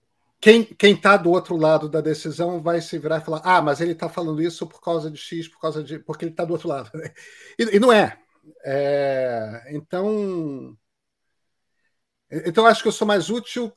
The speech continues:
dando luz aos argumentos pro voto útil e aos argumentos pra não fazer voto útil, é, é, tentar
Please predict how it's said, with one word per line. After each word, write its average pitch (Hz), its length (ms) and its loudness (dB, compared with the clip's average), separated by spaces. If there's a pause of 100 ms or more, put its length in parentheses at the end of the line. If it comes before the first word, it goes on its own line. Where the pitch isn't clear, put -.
(400)
dando 214 500 6
luz 220 520 -2
aos 185 300 -2
argumentos 196 840 -2
pro 180 160 -8
voto 165 360 -6
útil 208 400 -10
e 202 120 -8
aos 220 200 0
argumentos 220 500 -4
pra 208 140 -6
não 247 140 -4
fazer 180 280 -4
voto 170 340 -8
útil, 170 360 -8 (1160)
é, 165 300 4
é, 165 40 6 (200)
tentar 208 560 2